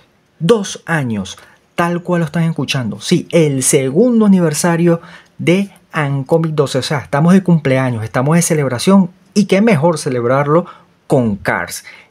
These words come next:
el consentido de este canal, la franquicia consentida de este canal, eh, Cars. Y bueno, aquí presentando este bonito carro de Egg Truncan, como pueden ver acá, y el juego de Uno de Cars, pero booklet, o sea,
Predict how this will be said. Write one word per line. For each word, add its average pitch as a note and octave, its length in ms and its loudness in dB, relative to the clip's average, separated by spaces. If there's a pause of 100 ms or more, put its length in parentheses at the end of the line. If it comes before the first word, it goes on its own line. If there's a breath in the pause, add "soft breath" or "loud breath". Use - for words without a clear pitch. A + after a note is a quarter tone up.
(120)
el C#3+ 220 0
consentido C3 720 0
de C#3 60 2
este A2+ 180 -4
canal, A2 280 -2
la G#2 100 -4
franquicia F3+ 500 0
consentida D3 600 -2
de C#3+ 100 2
este C3 180 -4
canal, C#3 380 -2 (260 loud breath)
eh, B2 240 -2
Cars. D3+ 460 -4 (240 loud breath)
Y D3+ 80 0
bueno, A#2 260 0 (420 loud breath)
aquí C3 460 -2
presentando D#3+ 920 0 (160)
este C#3+ 280 -4
bonito C3+ 540 0
carro D3 340 0
de C3+ 340 -2
Egg D3 320 -4
Truncan, D#3+ 600 -2
como B2 220 -8
pueden B2 200 0
ver C3+ 140 2
acá, E3 320 -2 (520 loud breath)
y A3 420 0 (560)
el D3+ 220 2
juego D3+ 460 0
de E3 240 0
Uno D#3+ 320 2
de D3 220 -2
Cars, D#3 400 -2
pero D#3+ 280 2
booklet, B2 600 -2
o - 60 -12
sea, G#2 260 -6